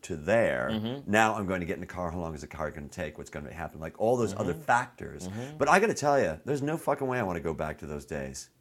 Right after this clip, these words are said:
Speaker 2: Um, I guess not, but the problem is that, like, you know, how are you gonna keep us down on the farm?
Speaker 1: I know, I
Speaker 2: You
Speaker 1: understand.
Speaker 2: know, I, I mean, I'm just saying, like,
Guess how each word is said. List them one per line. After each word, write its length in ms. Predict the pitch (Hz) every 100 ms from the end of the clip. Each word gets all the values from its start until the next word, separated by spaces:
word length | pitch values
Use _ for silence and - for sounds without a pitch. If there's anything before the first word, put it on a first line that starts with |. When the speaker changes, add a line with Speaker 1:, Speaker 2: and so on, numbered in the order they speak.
| - - - - - - - _ _ _ _ -
Speaker 2:
Um, 520 | 196 202 202 202 190 - - - 208
I 140 | 247
guess 420 | 165 170 175 -
not, 340 | 185 190 196 180
but 120 | -
the 80 | -
problem 500 | - 190 196 180 175
is 200 | 160 139
that, 200 | 156 156
like, 400 | 151 147 143 151
you 100 | 151
know, 140 | 147
how 140 | 151
are 40 | 165
you 120 | 160
gonna 160 | 165 160
keep 320 | - 156 165
us 160 | 151
down 220 | - 160 165
on 40 |
the 60 | 160
farm? 460 | - 202 277 - - -
Speaker 1:
I 100 | 139
know, 260 | 190 277 160
I 140 | 127
Speaker 2:
You 40 | 175
Speaker 1:
understand. 400 | 135 - 185 196
Speaker 2:
know, 120 | 156
I, 260 | 165 160 165
I 20 |
mean, 100 | 175
I'm 120 | 165
just 180 | 175 -
saying, 240 | 185 180
like, 280 | 160 143